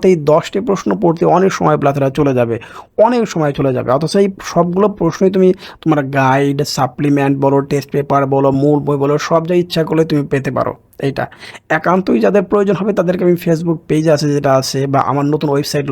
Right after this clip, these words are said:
লঞ্চ হচ্ছে খুব তাড়াতাড়ি, ইনশাল্লাহ পেয়ে যাবে। সেখানে আমি উত্তর সহ প্লাস এগুলো দেবো সবাইকে ইনশাল্লাহ খুব সামনে, এবং কাজ চলতেছে। যেহেতু তোমাদের এক তারিখ থেকে অনেকের প্রিটেস্ট পরীক্ষা, অনেকের প্রিটেস্ট পরীক্ষা হয়ে গিয়েছে, আমি চেষ্টা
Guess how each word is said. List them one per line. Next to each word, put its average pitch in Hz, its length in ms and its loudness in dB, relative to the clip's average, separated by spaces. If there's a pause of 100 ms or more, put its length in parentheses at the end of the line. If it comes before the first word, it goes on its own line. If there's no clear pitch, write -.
লঞ্চ 135 240 2
হচ্ছে 143 240 -2
খুব 139 160 -2
তাড়াতাড়ি, 139 380 2
ইনশাল্লাহ 131 360 -2
পেয়ে 139 180 2
যাবে। 127 160 -2 (520)
সেখানে 214 300 2
আমি 185 120 4 (320)
উত্তর 202 220 -2 (120)
সহ 151 80 -2 (100)
প্লাস 139 200 0
এগুলো 135 200 -2
দেবো 131 120 0 (100)
সবাইকে 131 320 -4 (360)
ইনশাল্লাহ 123 440 -2
খুব 160 100 -2 (100)
সামনে, 143 300 2
এবং 147 100 0 (180)
কাজ 165 120 2 (120)
চলতেছে। 139 340 -2 (100)
যেহেতু 151 260 0
তোমাদের 156 240 2 (480)
এক 165 60 0 (100)
তারিখ 151 200 0
থেকে 160 180 2
অনেকের 147 260 -2
প্রিটেস্ট 139 360 -4
পরীক্ষা, 131 320 -4 (280)
অনেকের 156 280 0
প্রিটেস্ট 160 300 -2
পরীক্ষা 160 260 0 (100)
হয়ে 208 260 6
গিয়েছে, 135 300 -4 (320)
আমি 151 120 2 (100)
চেষ্টা 202 260 0